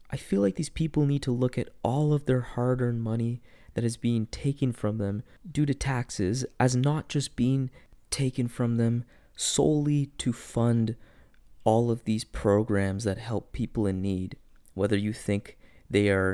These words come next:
in need for justifiable reasons or not. Your hard-earned tax dollars are also going towards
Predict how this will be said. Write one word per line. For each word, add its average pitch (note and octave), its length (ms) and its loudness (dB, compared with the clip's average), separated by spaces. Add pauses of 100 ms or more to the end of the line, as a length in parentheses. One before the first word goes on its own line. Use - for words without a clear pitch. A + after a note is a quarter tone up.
in G2+ 220 -2
need G2+ 460 -2
for F#2 420 -4 (160)
justifiable A2 800 0
reasons A#2 420 0
or G#2+ 140 0
not. B2+ 340 -4 (280)
Your B2+ 200 2
hard-earned D3+ 880 0
tax D3+ 380 -4
dollars A#2+ 500 -2 (160)
are - 220 -2
also C#3+ 420 0
going B2 440 0 (340)
towards A#2 500 -2